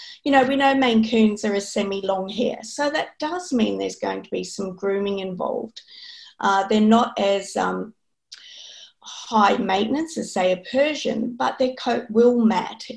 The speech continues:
if it's left to its own devices. And you'll get hairballs and other things that can actually be quite,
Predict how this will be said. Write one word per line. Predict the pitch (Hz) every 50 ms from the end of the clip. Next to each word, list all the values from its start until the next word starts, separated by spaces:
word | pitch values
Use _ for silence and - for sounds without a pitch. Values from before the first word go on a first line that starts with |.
| - _
if | 202 208 - -
it's | 185 180 - - -
left | 180 180 175 175 175 - - - - - - _ _ _ _ _ _ _ _ _ _
to | - 180 175
its | 156 - - 190
own | 190 185 185 185
devices. | 185 185 180 175 180 185 - 220 - - - - 233 - - _ _ - - - - - _
And | - 294 294 285
you'll | 269 247
get | 220 214 190 185 - -
hairballs | - - 196 170 185 185 - - 175 180 180 175 180 180 180 -
and | 190 185 185
other | 185 190 185 190 185
things | 185 - 190 190 185 185 -
that | - - -
can | - 262 277
actually | - - - - 202 190 185 185
be | - 220 226 -
quite, | _ - - 185 - -